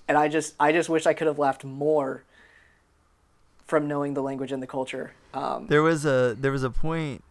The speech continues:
Speaker 2: during the movie that is not something that I would find funny.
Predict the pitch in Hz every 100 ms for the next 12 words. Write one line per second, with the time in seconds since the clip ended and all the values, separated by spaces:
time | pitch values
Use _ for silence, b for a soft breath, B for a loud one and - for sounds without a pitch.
0 | 156 127 127 127 120 113 113 110 113 113
1 | 107 117 175 - _ _ _ _ _ 147
2 | 123 120 117 110 - - _ _ 156 139
3 | 139 135 165 180 - - 139 135 131 117
4 | 113 113 - _ _ 156 123 120 123 120
5 | 120 117 113 113 - 113 135 160